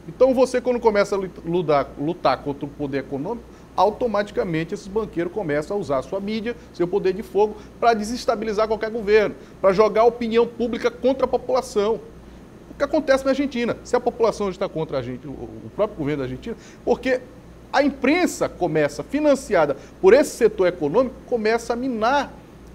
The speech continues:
a opinião pública e a minar a população e colocar a população contra, é, é, o próprio governo. E ao mesmo tempo que fazem isso, que modificam a opinião pública, eles começam a divulgar a nível mundial, entendeu? Causando terrorismo. Quem, esse terror-,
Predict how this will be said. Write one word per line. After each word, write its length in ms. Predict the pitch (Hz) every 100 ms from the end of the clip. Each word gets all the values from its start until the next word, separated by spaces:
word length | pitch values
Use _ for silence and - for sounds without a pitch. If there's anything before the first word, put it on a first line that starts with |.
| -
a 80 | 185
opinião 420 | 190 208 202 202
pública 560 | - 190 240 269 277 - - -
e 100 | 214
a 60 | 220
minar 300 | 233 196 202
a 40 |
população 600 | 208 214 208 196 - 196
e 40 | 214
colocar 340 | 226 208 208
a 40 |
população 580 | 196 190 202 190 - 214 - -
contra, 500 | 269 349 349 269 269 - - -
é, 180 | 175 175
é, 480 | 180 170 165 160 160 -
o 80 | 208
próprio 320 | 214 208 220
governo. 460 | 254 185 170 143 -
E 60 |
ao 80 | 262
mesmo 260 | 269 302 269
tempo 240 | - 226
que 120 | 220
fazem 520 | - 240 247 254 240 208
isso, 220 | 262 -
que 100 | 202
modificam 480 | 196 185 - 254 247
a 40 |
opinião 280 | - 214 208
pública, 400 | 208 240 262 247 - -
eles 140 | 180
começam 400 | - 208 196 208
a 20 | 208
divulgar 440 | 190 214 160 170
a 20 |
nível 240 | 185 196 190
mundial, 500 | 196 196 170 135 - - - - - -
entendeu? 240 | - 135 175
Causando 600 | 226 214 123 214 254 254
terrorismo. 760 | 254 233 262 226 240 180 104
Quem, 160 | - 208
esse 200 | 170 180
terror-, 400 | - 226 220 214